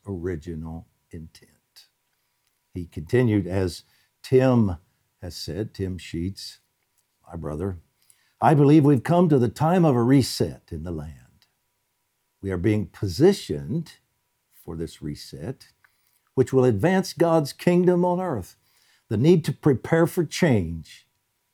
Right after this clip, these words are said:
is at hand. The time of establishing the truth of the word in the hearts of his people is now. Prepare your heart for what the Lord is about to do." Well, I believe Pat is right.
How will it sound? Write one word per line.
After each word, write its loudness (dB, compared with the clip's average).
is -14
at -6
hand. -10
The -12
time 2
of 0
establishing 2
the 2
truth 4
of 0
the 0
word 4
in 2
the -2
hearts 0
of -4
his -8
people -4
is -6
now. 2
Prepare 2
your 8
heart 2
for 0
what 2
the -6
Lord 4
is 0
about 0
to -6
do." 0
Well, -20
I -2
believe -8
Pat -6
is -10
right. -20